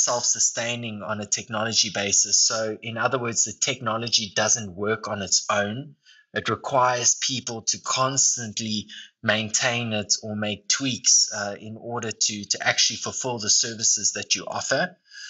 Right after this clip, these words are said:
That's an example of potentially a product that could be great. It's almost a mixture of tech and, and maybe,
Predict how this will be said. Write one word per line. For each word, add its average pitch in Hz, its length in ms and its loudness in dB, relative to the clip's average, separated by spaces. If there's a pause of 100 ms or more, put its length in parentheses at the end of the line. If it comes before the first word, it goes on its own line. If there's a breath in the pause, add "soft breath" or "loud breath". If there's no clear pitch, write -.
(260 loud breath)
That's 127 340 4
an 170 100 -6
example 120 920 0
of 110 240 2 (120)
potentially 110 580 0
a 104 60 -4
product 110 540 -2
that 104 280 -4
could 139 240 2
be 98 240 -8
great. 113 420 0 (640 soft breath)
It's - 140 0
almost 143 320 4
a 113 60 -2
mixture 131 360 2
of 104 240 -2
tech 117 320 -4
and, 98 160 -6
and 104 240 -8
maybe, 107 540 -2